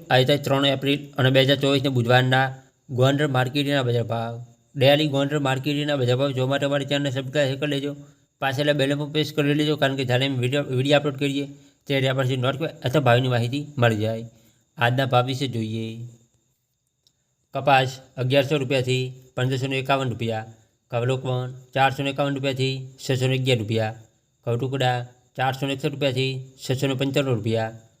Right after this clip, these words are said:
મગફળી ઝીણી નવસો ને દસ રૂપિયાથી બારસો ને પિસ્તાળીસ રૂપિયા. મગફળી જાડી આઠસો રૂપિયાથી તેરસો ને પાંત્રીસ રૂપિયા. સિંગફાડા આઠસો ને દસ રૂપિયાથી સોળસો ને એકવીસ રૂપિયા.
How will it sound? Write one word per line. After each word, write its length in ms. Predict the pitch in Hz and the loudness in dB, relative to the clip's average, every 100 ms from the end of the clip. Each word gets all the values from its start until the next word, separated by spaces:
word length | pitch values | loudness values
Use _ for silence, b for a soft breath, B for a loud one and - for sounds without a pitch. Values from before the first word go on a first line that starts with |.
| _ - | _ -6
મગફળી 380 | 120 120 139 127 | -4 2 2 2
ઝીણી 320 | 117 123 123 127 _ _ - | 0 0 -2 -6 _ _ -2
નવસો 260 | 113 123 143 | 0 0 0
ને 80 | 143 | -2
દસ 180 | 139 | -2
રૂપિયાથી 420 | 143 143 131 131 131 131 - - | -2 -2 -2 -2 -2 -8 -18 -4
બારસો 240 | 123 123 139 | 0 0 0
ને 80 | 135 | -4
પિસ્તાળીસ 440 | 139 135 139 127 | -6 0 0 2
રૂપિયા. 460 | 113 110 110 110 113 - _ _ _ _ _ _ _ _ _ _ _ _ _ _ _ _ _ _ _ _ _ _ - | -2 -2 -2 -2 -8 -18 _ _ _ _ _ _ _ _ _ _ _ _ _ _ _ _ _ _ _ _ _ _ -6
મગફળી 420 | 120 120 135 120 | -4 0 0 4
જાડી 300 | 120 123 127 127 - - | 4 4 0 -4 -10 -4
આઠસો 300 | 131 131 151 | -2 0 -2
રૂપિયાથી 460 | 135 143 127 131 135 131 - | 0 -2 0 -2 -4 -10 -8
તેરસો 260 | 127 127 139 | 0 0 0
ને 80 | 135 | -2
પાંત્રીસ 400 | 139 139 151 127 | -2 -2 -4 -4
રૂપિયા. 420 | 120 117 113 117 - _ _ _ - | -4 -2 -2 -4 -10 _ _ _ -8
સિંગફાડા 520 | 139 127 127 123 123 123 - _ - | -6 0 0 2 0 -4 -12 _ -8
આઠસો 260 | 127 127 143 | -4 -4 -2
ને 80 | 139 | -2
દસ 160 | 139 | -2
રૂપિયાથી 420 | 147 139 135 135 135 131 - | -2 -4 -2 -4 -6 -10 -18
સોળસો 320 | - 131 127 139 | -2 0 2 0
ને 100 | 139 | -2
એકવીસ 220 | 139 131 | -2 -2
રૂપિયા. 440 | 123 110 113 113 | -2 0 0 -2